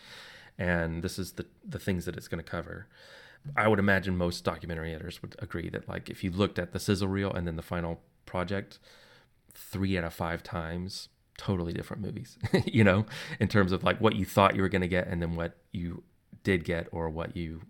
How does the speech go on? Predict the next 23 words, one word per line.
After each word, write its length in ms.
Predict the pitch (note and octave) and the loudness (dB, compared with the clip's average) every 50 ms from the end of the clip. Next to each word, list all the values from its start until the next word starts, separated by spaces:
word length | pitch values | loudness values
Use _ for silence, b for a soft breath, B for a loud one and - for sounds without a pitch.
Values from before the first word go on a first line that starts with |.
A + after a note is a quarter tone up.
| - | -8
were 160 | A2+ F2+ - | -6 -4 -4
able 240 | E2+ F2 E2+ - E2+ | -2 -2 -4 -4 -6
to 100 | - - | -8 -10
get, 220 | - F2+ F#2+ - - | -10 -8 -8 -6 -6
you 160 | B2+ A#2+ G#2+ | -4 -2 -2
know, 100 | G2 F2+ | -2 -2
just 220 | F#2 F#2+ - - _ B B B B B B B B B B | -2 -4 -8 -10 _ B B B B B B B B B B
those 220 | - E2+ E2 E2+ | -6 -6 -6 -6
types 280 | - - - - - - | -8 -10 -12 -12 -12 -14
of 80 | - - | -16 -14
things. 320 | - - - - - - _ B B B B B B B B B B | -14 -14 -14 -14 -18 -20 _ B B B B B B B B B B
And 140 | G2+ F#2+ F2 | -2 0 2
so 360 | - F#2 F2 E2+ E2+ - - - _ _ - G#2 | 4 4 4 4 2 0 -4 -10 _ _ -4 0
documentaries 540 | A#2+ A2 A2+ - - G#2 G2 F#2+ F#2 F2 - - | 2 2 2 2 2 2 2 2 0 -2 -4 -4
are 340 | F2 F2 F2 E2+ E2+ E2+ - - - _ _ _ _ _ _ _ _ _ _ - | -2 0 0 2 0 -2 -4 -6 -14 _ _ _ _ _ _ _ _ _ _ -12
quite 300 | - - G#2 F#2 - - | -4 -2 0 0 0 0
different 320 | - F2 - - - - | -2 -4 -4 -6 -10 -10
from 160 | - - F2 | -10 -12 -10
feature 260 | - - E2+ - - | -8 -8 -8 -8 -8
films 300 | - - - - E2 E2 | -10 -8 -8 -8 -8 -6
in 80 | F2 E2+ | -8 -8
that 220 | D#2+ D#2+ - - - | -8 -8 -10 -12 -12
way. 240 | - - - F#2+ G#2+ | -10 -10 -10 -10 -12